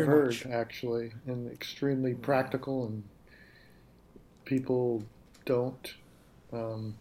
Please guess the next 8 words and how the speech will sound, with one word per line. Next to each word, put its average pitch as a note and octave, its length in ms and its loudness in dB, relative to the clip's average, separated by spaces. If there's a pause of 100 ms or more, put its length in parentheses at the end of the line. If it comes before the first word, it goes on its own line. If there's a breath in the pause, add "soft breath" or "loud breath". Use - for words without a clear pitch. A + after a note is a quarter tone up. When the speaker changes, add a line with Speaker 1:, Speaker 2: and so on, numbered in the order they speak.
(160)
Speaker 2:
understand C3 720 0
the A#2+ 60 -2
gravity A#2+ 560 0
of G#2+ 240 -6
what A2 160 0
all A2 280 -2
this A2 320 -2
is G#2+ 460 -6